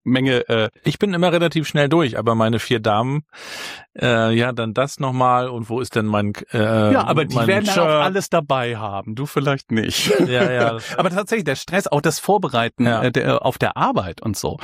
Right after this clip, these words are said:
Speaker 1: Und durch diesen hohen Stresspegel, das ist super, äh, der schützt uns auch dann vor dem Urlaub krank zu werden. Aber im Urlaub werden wir, geht der Stresspegel runter,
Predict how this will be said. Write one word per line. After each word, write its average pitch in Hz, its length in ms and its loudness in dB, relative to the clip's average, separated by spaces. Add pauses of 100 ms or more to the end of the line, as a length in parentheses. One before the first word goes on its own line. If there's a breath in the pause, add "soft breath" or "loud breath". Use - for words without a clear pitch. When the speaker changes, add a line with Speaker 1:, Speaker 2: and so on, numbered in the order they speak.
(320 loud breath)
Speaker 1:
Und 151 240 0
durch 226 160 2
diesen 175 260 -2
hohen 208 240 2
Stresspegel, - 840 0
das 151 180 0
ist 120 140 -2
super, 180 640 2
äh, 143 140 0
der 135 120 0
schützt - 340 -2
uns 170 140 2
auch 156 240 2
dann 139 180 2
vor 185 300 0
dem 165 120 -2
Urlaub 143 380 0
krank 196 300 -2
zu 113 180 0
werden. 104 380 2 (220 loud breath)
Aber 113 200 2 (140)
im 269 160 2 (100)
Urlaub 104 440 -2 (440 loud breath)
werden 151 300 2
wir, 151 240 2
geht 147 180 -2
der 143 80 0
Stresspegel 123 540 -6
runter, 156 400 0